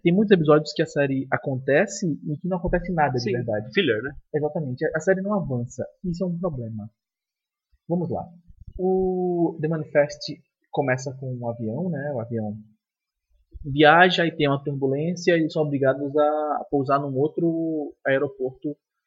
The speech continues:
Speaker 1: lá, mas eles saem da Jamaica e chegam nos Estados Unidos. O avião faz o trajeto deles.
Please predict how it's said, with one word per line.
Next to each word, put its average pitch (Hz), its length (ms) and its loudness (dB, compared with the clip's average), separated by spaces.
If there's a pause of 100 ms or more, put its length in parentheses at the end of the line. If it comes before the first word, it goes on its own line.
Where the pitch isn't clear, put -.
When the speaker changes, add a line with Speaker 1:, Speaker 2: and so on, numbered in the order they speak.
(160)
Speaker 1:
lá, 127 420 2 (120)
mas 127 220 -4
eles 147 360 -2
saem 131 180 2
da 127 80 4
Jamaica 143 600 2
e 202 60 2
chegam 165 220 0
nos 170 60 0
Estados 175 200 0
Unidos. 110 300 -2
O 127 60 0
avião 131 220 -2
faz 139 200 2
o 139 40 -8
trajeto 151 300 0
deles. 110 300 0